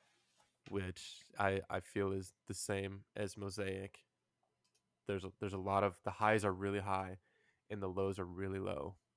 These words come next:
I can't really get behind Good Feeling. <laughs> I can't do it. Uh, but What The is a jam. Stainless is really good. Don't You Worry is great. Space and Time is beautiful.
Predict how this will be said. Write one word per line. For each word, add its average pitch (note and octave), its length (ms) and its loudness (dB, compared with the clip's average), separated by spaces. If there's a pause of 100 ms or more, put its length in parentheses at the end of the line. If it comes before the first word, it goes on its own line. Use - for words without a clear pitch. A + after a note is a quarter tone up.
(880)
I G2+ 80 -2
can't - 240 -4
really G2+ 200 2
get G#2 260 2
behind G2 580 -2
Good G#2 180 2
Feeling. G2 600 -4 (500)
<laughs> - 520 -10
I - 100 2
can't F#2 300 -2
do G2 260 2
it. F#2+ 60 -6 (1300)
Uh, G2 520 8 (360)
but G#2+ 180 6
What A2 260 8
The G#2+ 180 10
is G#2 140 6
a G#2 60 2
jam. G2+ 580 2 (220)
Stainless G2+ 520 2
is G2 80 -4
really G2+ 200 2
good. G2 300 2
Don't G2+ 240 2
You F#2 120 -6
Worry G2+ 300 6
is F#2+ 100 0
great. G2 420 -2 (320)
Space - 340 0
and F#2+ 100 -6
Time G2 300 -2
is F#2 120 0
beautiful. G2 640 -2